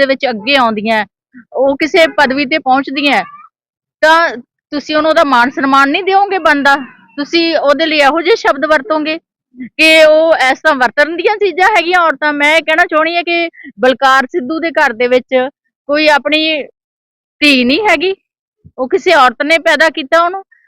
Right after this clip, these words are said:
ਉਹਦੇ ਮਾਂ ਨਹੀਂ ਹੈਗੀ, ਉਹਦੇ ਭੈਣ ਨਹੀਂ ਹੈਗੀ, ਉਹਨੂੰ ਪਤਾ ਨਹੀਂ ਔਰਤਾਂ ਦਾ ਸਤਿਕਾਰ ਕਿੱਦਾਂ ਕਰੀਦਾ। ਪੰਜਾਬ ਹੈ ਜਿੱਥੇ ਅਸੀਂ ਰਹਿ ਰਹੇ ਹਾਂ, ਇਹ ਇਹੋ ਜਿਹੀ ਧਰਤੀ ਹੈ ਜਿਹੜੇ ਬਗਾਨੀਆਂ ਜਿਹੜੀਆਂ ਧੀਆਂ ਭੈਣਾਂ ਜਿਨ੍ਹਾਂ ਨੂੰ ਮੁਗਲ ਚੁੱਕ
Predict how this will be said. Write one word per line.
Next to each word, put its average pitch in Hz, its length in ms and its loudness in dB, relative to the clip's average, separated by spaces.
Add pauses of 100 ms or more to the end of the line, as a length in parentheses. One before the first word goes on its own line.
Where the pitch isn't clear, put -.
(100)
ਉਹਦੇ 247 180 2
ਮਾਂ 247 280 2
ਨਹੀਂ 339 160 -2
ਹੈਗੀ, 370 300 0 (280)
ਉਹਦੇ 262 200 0
ਭੈਣ 277 300 0
ਨਹੀਂ 302 240 -4
ਹੈਗੀ, 349 180 -2
ਉਹਨੂੰ 349 200 -4
ਪਤਾ 311 280 0
ਨਹੀਂ 403 140 -4
ਔਰਤਾਂ 349 320 2
ਦਾ 349 120 2
ਸਤਿਕਾਰ 294 440 -2
ਕਿੱਦਾਂ 302 300 -6
ਕਰੀਦਾ। 302 360 -2 (320)
ਪੰਜਾਬ 240 480 4
ਹੈ 311 100 4
ਜਿੱਥੇ 294 360 -4
ਅਸੀਂ 320 200 -4
ਰਹਿ 240 200 2
ਰਹੇ 285 200 0
ਹਾਂ, 302 140 -2
ਇਹ 330 220 -2
ਇਹੋ 294 340 2
ਜਿਹੀ 294 160 -2
ਧਰਤੀ 262 440 -2
ਹੈ 339 120 0 (360)
ਜਿਹੜੇ 277 380 0 (320)
ਬਗਾਨੀਆਂ 247 640 0
ਜਿਹੜੀਆਂ 302 360 0 (460)
ਧੀਆਂ 262 280 0
ਭੈਣਾਂ 262 360 2
ਜਿਨ੍ਹਾਂ 269 260 -2
ਨੂੰ 311 100 -2
ਮੁਗਲ 269 320 0
ਚੁੱਕ 294 220 -6